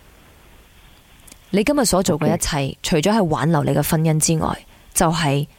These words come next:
Speaker 1: 為你嘅仔女做一個好榜樣。知足同埋懶係兩回事嚟嘅。知足嘅人
Speaker 2: 嗯。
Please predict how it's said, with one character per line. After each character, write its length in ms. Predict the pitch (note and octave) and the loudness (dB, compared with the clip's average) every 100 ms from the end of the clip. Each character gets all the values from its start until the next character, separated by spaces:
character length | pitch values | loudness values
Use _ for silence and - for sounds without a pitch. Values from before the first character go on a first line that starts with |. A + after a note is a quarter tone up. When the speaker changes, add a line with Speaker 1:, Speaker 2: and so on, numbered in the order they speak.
| - - | -10 -2
Speaker 1:
為 140 | E3 | 0
你 100 | E3+ | 2
嘅 80 | F3 | 0
仔 180 | - E3 | 2 2
女 180 | F#3 E3+ | 4 2
做 200 | - D#3 | 2 0
一 40 | D#3+ | 2
個 60 | |
好 220 | D3+ D3+ | 0 0
榜 180 | D#3 - A#2 | 0 -2 -2
樣。 220 | B2+ - - - _ - - - - - - - - - - | -4 -4 -8 -20 _ -20 -20 -20 -20 -20 -20 -20 -20 -20 -4
知 220 | D#4 D#4+ | 0 0
足 120 | E4 | 0
同 180 | D#4+ F#3 | -2 0
埋 140 | C3+ | 0
懶 180 | D3 C#3+ | 0 0
係 140 | D#3+ D3+ | 2 2
兩 240 | C3+ C#3 | 2 2
回 140 | D3 D2 | 2 2
事 180 | - | 0
嚟 120 | - - | -2 -4
嘅。 200 | - - - - - - - - - - - - - | -6 -10 -12 -20 -20 -20 -20 -20 -20 -20 -20 -12 -2
知 160 | A#3 | 0
足 120 | G3+ | 0
嘅 140 | A3+ E3 | 0 0
人 200 | C#3 B2+ | -2 -2
Speaker 2:
嗯。 180 | B2+ A2+ | -2 -4